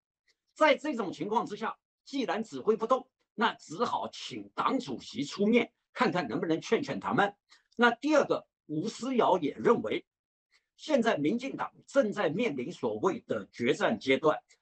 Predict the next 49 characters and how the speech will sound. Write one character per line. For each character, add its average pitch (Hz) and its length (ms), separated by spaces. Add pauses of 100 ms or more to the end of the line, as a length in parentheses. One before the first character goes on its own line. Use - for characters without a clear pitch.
(140)
因 226 200
为 254 200 (200)
他 254 160
们 262 120
认 240 200
为 123 260 (540)
陈 214 280
建 269 240
仁 139 160
内 202 200
阁 113 320 (220)
最 285 240
多 185 200
是 185 220
个 120 140
热 143 200
身 151 220
赛， - 240 (440)
到 302 280
了 147 300
陈 202 240
建 277 180
仁 196 140
下 247 220
台 156 180
那 226 140
一 208 80
天， 220 200
赖 226 160
清 202 180
德 185 140
上 220 300
台， 139 260 (240)
然 147 220
后 208 160
卓 170 200
荣 240 180
泰 214 140
又 220 160
要 208 160
做 190 200
施 208 180
政 226 160
报 247 160
告 190 180
的 139 120
那 180 100
一 151 140
天， 208 280